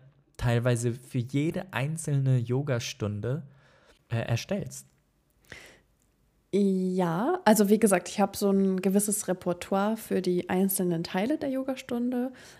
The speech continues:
Speaker 2: aber ich bastel mir die schon jedes Mal neu zusammen. Und wenn ich neue Songs suche,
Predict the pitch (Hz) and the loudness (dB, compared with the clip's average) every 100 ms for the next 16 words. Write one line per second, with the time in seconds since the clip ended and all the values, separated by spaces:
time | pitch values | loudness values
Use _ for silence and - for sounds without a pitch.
0 | _ 202 202 202 202 202 202 - 208 - | _ -2 0 2 0 0 -2 -4 -8 -10
1 | _ 196 202 - 254 233 208 208 208 202 | _ -2 -2 -4 0 2 0 0 -2 -2
2 | 202 208 - 214 226 240 240 226 208 202 | -2 -4 -4 -2 0 2 0 0 -2 -2
3 | - 185 185 185 185 185 190 - 190 170 | -4 -2 0 0 0 -2 -4 -2 0 0
4 | 165 180 247 403 - _ _ - - - | 0 0 0 -2 -6 _ _ -20 -20 -20
5 | - _ - 214 214 208 208 208 202 202 | -20 _ -4 0 2 0 0 0 2 2
6 | 202 - - - 196 190 220 269 - - | 0 -4 -18 0 4 4 4 2 0 0
7 | 240 247 254 - - - - - 220 226 | 2 2 0 -8 -12 -14 -10 -2 0 0
8 | - 285 311 | -2 0 0